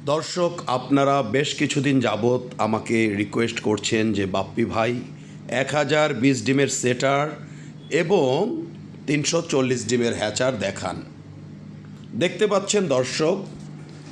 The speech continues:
এটি হচ্ছে এক হাজার বিশ ডিমের সেটার। এখানে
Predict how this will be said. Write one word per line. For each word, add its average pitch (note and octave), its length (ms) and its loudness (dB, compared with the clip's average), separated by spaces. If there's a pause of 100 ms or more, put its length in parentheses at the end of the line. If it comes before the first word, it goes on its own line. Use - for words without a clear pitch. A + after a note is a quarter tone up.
(160)
এটি D#3+ 220 2
হচ্ছে G3 260 2
এক D3 260 2
হাজার D3+ 280 2
বিশ C#3 260 4
ডিমের C3+ 220 4
সেটার। B2+ 500 0 (1000)
এখানে F3+ 680 0